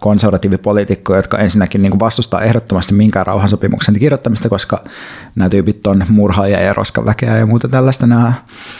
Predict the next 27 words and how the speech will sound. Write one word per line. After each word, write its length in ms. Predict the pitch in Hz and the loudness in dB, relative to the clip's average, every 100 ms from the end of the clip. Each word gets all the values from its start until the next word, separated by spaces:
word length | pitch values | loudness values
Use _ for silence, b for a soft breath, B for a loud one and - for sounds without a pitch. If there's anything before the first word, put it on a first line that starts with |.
| B B | B B
farc-tyypit. 1080 | - 123 113 - - 113 104 104 - - _ - | -4 -4 -4 -10 -2 0 2 0 -4 -12 _ -4
Niin 100 | 110 | -2
se 120 | 98 | 2
on, 180 | 127 117 107 | 2 2 2
se 100 | 131 | 2
on 160 | 127 127 - | 2 0 -2
kiinnostavaa, 560 | - 113 107 - 104 98 | 0 2 2 2 2 2
ja 60 | |
sitten 180 | 98 104 | 0 2
on 20 | |
myös 140 | 104 104 | 2 2
kiinnostavaa 520 | 110 101 - 104 98 | 2 0 0 0 0
just 180 | 98 - | 0 0
se, 120 | 104 | 0
että 100 | 95 | 0
miten, 400 | 98 98 98 117 - - | 0 0 0 0 -6 -2
miten 460 | 107 95 98 95 98 | 0 2 2 4 4
niinku 220 | 98 87 | 2 2
tuntuu, 300 | 107 95 98 | 2 2 2
että 120 | - | 0
se 80 | 107 | 2
on 140 | 98 | 4
niinku 160 | 98 101 | 4 2
semmoinen 320 | 104 101 110 | 2 4 4
niin 140 | 110 | 2
tuttu 260 | 101 120 113 | 2 -2 -2
tarina, 400 | 107 107 107 98 | -2 0 2 0